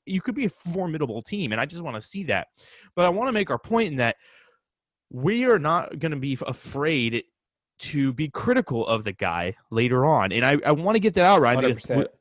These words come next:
Speaker 1: I, people are
Speaker 2: Hundred percent.
Speaker 1: gonna start thinking that we're just these excuse makers, these apologists for the guy, and we're not.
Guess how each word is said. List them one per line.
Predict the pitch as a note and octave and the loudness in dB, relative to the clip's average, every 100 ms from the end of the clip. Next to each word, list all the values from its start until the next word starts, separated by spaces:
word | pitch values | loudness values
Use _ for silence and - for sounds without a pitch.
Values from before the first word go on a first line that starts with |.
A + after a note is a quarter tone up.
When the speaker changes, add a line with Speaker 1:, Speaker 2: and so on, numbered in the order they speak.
| _ | _
Speaker 1:
I, | D#3+ | 2
people | A#2+ | 2
are | |
Speaker 2:
Hundred | A#2+ F#3 | 2 4
percent. | A3 A3 | 6 6
Speaker 1:
gonna | A3 F#3 | 4 2
start | - E3+ D3 | 4 2 4
thinking | E3+ E3 D3+ | -4 -2 2
that | C#3 B2 | 2 4
we're | D3 | 2
just | C#3+ C3+ C3+ | 0 -4 -6
these | C3 B2+ - - | -6 -8 -10 -10
excuse | D3 - - F3+ G3 - | -10 -10 -10 -4 -2 -2
makers, | C3 A2 - G2 G#2+ | -2 -4 -2 -6 -4
these | A#2 | -8
apologists | C3 - E3+ F#3 C3 - | -8 -2 0 0 -2 -4
for | B2+ | -6
the | A2 | -2
guy, | A2 A#2 | 0 0
and | A#2 | -2
we're | A#2 | -4
not. | A#2+ C#3 D#3+ G#2 | -2 0 2 0